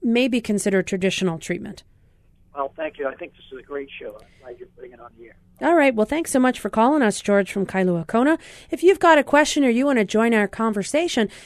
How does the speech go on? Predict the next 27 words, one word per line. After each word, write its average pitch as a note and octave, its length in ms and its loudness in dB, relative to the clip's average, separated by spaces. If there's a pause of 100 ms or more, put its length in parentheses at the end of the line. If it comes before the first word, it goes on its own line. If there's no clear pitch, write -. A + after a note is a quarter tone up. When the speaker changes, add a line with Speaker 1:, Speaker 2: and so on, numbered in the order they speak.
(100)
Speaker 1:
you C4 160 2
can D#4 420 2
at G#3 140 2
nine G3 280 0
four G#3 260 0
one G#3+ 320 2
three A3 260 -2
six A3+ 320 -4
eight A3 180 0
nine. A3+ 360 -2 (320)
Toll-free A#3 380 2
Neighbor A3 320 2
Islands, A3 420 2
eight B3+ 160 -2
seven F#3 300 0
seven, C#4+ 320 -4 (320)
nine F3+ 320 0
four G3 280 2
one, G3+ 360 -2
three G3+ 320 -2
six G3 340 -4
eight F#3 140 0
nine. F#3 460 -2 (920)
Now A#3+ 140 4
we're A#3 60 2
talking D4 360 2
about, B3+ 360 2